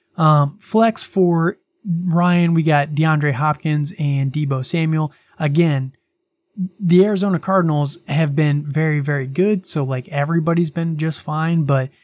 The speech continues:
when they have a bad week eventually, it's gonna come eventually. It's just hard to say who's gonna be the one that eats. I'm guessing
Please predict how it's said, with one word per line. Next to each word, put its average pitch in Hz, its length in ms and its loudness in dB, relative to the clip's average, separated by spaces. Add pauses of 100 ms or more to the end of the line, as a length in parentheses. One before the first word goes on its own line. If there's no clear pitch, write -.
(420)
when 151 300 2
they 156 120 2
have 240 200 2
a 185 60 4
bad 151 380 0
week 170 340 0
eventually, 185 760 -2
it's 160 220 -6
gonna 247 240 0
come 208 300 -2
eventually. 127 640 -2 (380)
It's 165 140 -2
just 151 220 -2 (180)
hard 233 300 0
to 156 60 2
say 175 240 0
who's 165 260 2
gonna 160 180 0
be 147 120 0
the 147 80 0
one 143 180 0
that 139 160 -2
eats. 180 500 0
I'm 165 300 -4
guessing 190 560 -2